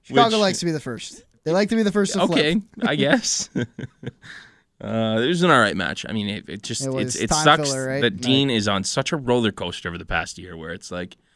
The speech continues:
Speaker 1: He's falling
Speaker 2: up
Speaker 1: between
Speaker 2: and
Speaker 1: the
Speaker 2: then
Speaker 1: cracks,
Speaker 2: down,
Speaker 1: yeah.
Speaker 2: and then, oh, title match, title match, and now I'm wrestling Bo Dallas on Raw.
Speaker 1: Yeah, he's very, uh, like,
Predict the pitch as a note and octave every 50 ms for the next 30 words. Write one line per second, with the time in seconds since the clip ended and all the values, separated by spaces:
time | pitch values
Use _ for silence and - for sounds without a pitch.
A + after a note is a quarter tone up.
0 | _ _ _ _ _ _ _ _ - C3 - A3 A3 G3 G3+ G#3 G#3 F#3+ - G#3+
1 | G3+ G3+ G3 G3 G3 F#3+ F3+ E3+ E3+ E3+ D#3 B2+ G#2+ G2+ F#2 F#2 F2+ F#2 F#2 F#2
2 | F#2+ G2+ G#2 G#2 G#2+ G#2+ A2+ D3+ G#3+ A#3 - _ - F3+ F3+ F#3+ F#3+ F#3 F#3 F#3
3 | F#3 F#3+ F#3+ F#3+ - - G#3 F#3 F3+ F3 F3 F3 F3+ F3 F3 E3+ D#3 D#3 D#3 D#3
4 | D#3 D#3 D#3 D3+ D3 C#3+ C#3+ C3+ C3 C3+ - C3 A#2+ A2 A#2 A#2 A2 G2+ F#2+ F2+
5 | F2 F2+ F#2 - G2 F#2 F2 E2 D2 - - _ _ - E3 E3+ D#3+ D3+ D#3 F3+
6 | F#3 D#3+ E3+ G3+ G#3 G#3 G#3 G3+ G3 F#3+ F3+ F3 E3+ E3+ E3 D#3+ D#3+ D#3 D3+ C#3+
7 | C#3+ C#3+ C3+ B2